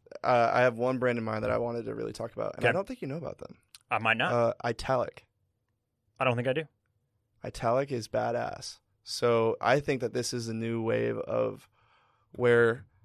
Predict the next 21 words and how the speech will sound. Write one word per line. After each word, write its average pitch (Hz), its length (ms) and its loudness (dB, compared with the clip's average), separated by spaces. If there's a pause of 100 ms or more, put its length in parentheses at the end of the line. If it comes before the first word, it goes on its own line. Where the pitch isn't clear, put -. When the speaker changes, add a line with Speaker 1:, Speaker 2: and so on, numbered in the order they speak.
(520)
Speaker 1:
fashion 117 460 2
is 110 100 -8
headed. 110 320 -4 (400)
And 120 140 -6
basically 135 380 0
what 127 140 0
they 131 100 2
do 120 140 2
is 113 120 -2
you 117 80 -6
pay 120 180 0
a 113 60 0
hundred 120 240 -2
dollars 123 280 2
a 113 40 -10
year 117 160 -4
to 110 60 -4
be 117 100 -6
a 113 60 -4
member, 113 380 -8 (760)
and 113 380 -2